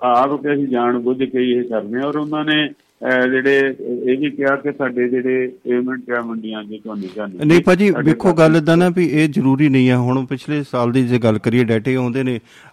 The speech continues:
Speaker 2: ਅੰਬਾਲਾ ਜਿਹੜਾ ਅੰਬਾਲੇ ਦਾ ਏਰੀਆ ਜੀ, ਉਹਦੇ ਵਿੱਚ, ਅਹ, ਪਿਛਲੇ ਸਾਲ ਜਿਹੜੇ ਆ ਕਿ ਉਹ, ਅਹ, ਸੰਭਾਲ, ਇਹਦੇ ਸੰਭਾਲਣ ਵਾਸਤੇ, ਅਹ, ਥੋੜ੍ਹਾ ਬਹੁਤਾ, ਅਹ, ਸਰਕਾਰ ਨੇ ਹੈਲਪ ਕੀਤੀ, ਮਦਦ ਕੀਤੀ ਜੀ, ਤੇ ਉਹ ਤਿੰਨ ਪਰਸੈਂਟ ਲੋਕਾਂ ਨੇ ਸਿਰਫ,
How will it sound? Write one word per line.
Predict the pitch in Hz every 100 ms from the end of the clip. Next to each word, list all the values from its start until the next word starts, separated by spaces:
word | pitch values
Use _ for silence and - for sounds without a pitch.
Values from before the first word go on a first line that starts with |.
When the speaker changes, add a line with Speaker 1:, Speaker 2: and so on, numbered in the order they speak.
| 107
Speaker 2:
ਅੰਬਾਲਾ | 107 110 117 131 139 135 117
ਜਿਹੜਾ | 120 123 117
ਅੰਬਾਲੇ | 113 107 113
ਦਾ | 120 127
ਏਰੀਆ | 123 117 113 110
ਜੀ, | 107
ਉਹਦੇ | - 131 165
ਵਿੱਚ, | 175 170 - 170 165 139
ਅਹ, | 127 123
ਪਿਛਲੇ | 117 131 143 143
ਸਾਲ | 135 123 123
ਜਿਹੜੇ | 127 127
ਆ | 120 113
ਕਿ | - 117
ਉਹ, | 113 117 107
ਅਹ, | 110 107
ਸੰਭਾਲ, | - 110 101 101 107 - _ _
ਇਹਦੇ | 113 117
ਸੰਭਾਲਣ | 120 123 120 113
ਵਾਸਤੇ, | 120 117 - 120 113 -
ਅਹ, | - _ 113 113
ਥੋੜ੍ਹਾ | 131 139
ਬਹੁਤਾ, | 131 135 139 131 127 113
ਅਹ, | 107 -
ਸਰਕਾਰ | - 117 101 113 113
ਨੇ | 123 123
ਹੈਲਪ | 120 110 104 -
ਕੀਤੀ, | 208 123
ਮਦਦ | 113 110 110 -
ਕੀਤੀ | 113 - 104
ਜੀ, | 101 - - _ _
ਤੇ | 131
ਉਹ | 139 151 147 160 -
ਤਿੰਨ | 151 151
ਪਰਸੈਂਟ | 160 165 147 165 147
ਲੋਕਾਂ | 139 131 - 131
ਨੇ | 127
ਸਿਰਫ, | 135